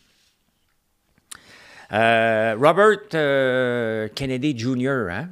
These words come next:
Robert F. Kennedy, est un anti-con-, euh, un anti-vaccin et qui va probablement être l'équivalent du ministre de la Santé des États-Unis.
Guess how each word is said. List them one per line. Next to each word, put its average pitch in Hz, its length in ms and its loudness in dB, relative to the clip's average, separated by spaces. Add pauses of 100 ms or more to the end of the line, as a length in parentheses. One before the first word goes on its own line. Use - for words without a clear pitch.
(160)
Robert 110 280 0 (140)
F. 127 220 -4
Kennedy, 107 440 -8 (500)
est 110 200 -6
un 117 120 -4
anti-con-, 101 960 -8
euh, 80 280 -12 (340)
un 92 160 -12
anti-vaccin 104 640 -6 (480)
et 95 80 -8
qui - 100 -12
va 123 160 0
probablement 147 580 -4
être 143 280 -8
l'équivalent 98 360 -10
du 101 120 -14
ministre 101 320 -6
de 92 40 -8
la 82 60 -8
Santé 95 360 -10
des 85 200 -12
États-Unis. 85 460 -16